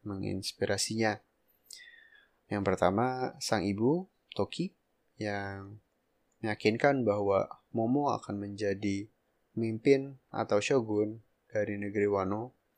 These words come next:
Kemudian Oden, sang ayah, yang memberitahu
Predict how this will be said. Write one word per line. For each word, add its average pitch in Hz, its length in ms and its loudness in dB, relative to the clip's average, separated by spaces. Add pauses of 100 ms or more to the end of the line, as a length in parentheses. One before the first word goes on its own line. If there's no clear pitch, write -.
(640)
Kemudian 101 560 2
Oden, 131 480 4 (320)
sang 104 260 -4
ayah, 113 300 0 (400)
yang 98 580 -6
memberitahu 117 640 0